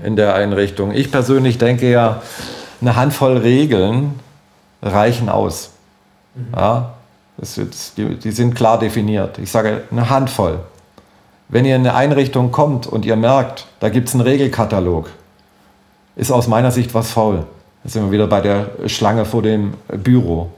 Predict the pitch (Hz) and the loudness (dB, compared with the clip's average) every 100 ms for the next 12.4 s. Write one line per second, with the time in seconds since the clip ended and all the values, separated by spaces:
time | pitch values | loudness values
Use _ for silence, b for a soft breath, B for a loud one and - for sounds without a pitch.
0 | - 117 113 - 90 113 117 - - - | -18 -16 -14 -14 -8 -8 -10 -14 -14 -10
1 | - - - 113 123 - - 76 80 90 | -8 -6 -2 -2 -2 -4 0 0 0 -4
2 | - - 113 120 - 98 - 127 135 - | -8 -2 0 0 -4 -4 0 2 2 2
3 | 156 160 139 127 143 156 131 123 120 120 | 4 4 4 4 4 2 2 2 2 2
4 | 123 117 117 120 139 139 127 - 110 98 | 0 -2 2 4 4 2 0 0 0 2
5 | 95 - - 104 107 98 107 104 101 101 | 0 -8 -4 0 2 2 2 2 0 -2
6 | 95 - B B B B B - 98 92 | -6 -14 B B B B B -4 -2 2
7 | 113 110 101 104 123 113 95 104 104 98 | 2 4 4 4 2 -2 0 0 0 -2
8 | 82 113 104 90 104 110 82 78 80 80 | -2 -2 0 0 -2 -2 -4 -4 -4 -4
9 | - 80 82 - - _ _ _ - 95 | -4 -4 -4 -10 -20 _ _ _ -6 -4
10 | 107 113 B 101 107 110 123 120 113 107 | -2 -6 B -4 -2 0 0 2 2 2
11 | 120 127 139 117 - 117 113 104 104 127 | 2 2 4 2 2 -2 0 2 2 4
12 | 127 120 117 107 | 4 2 0 -4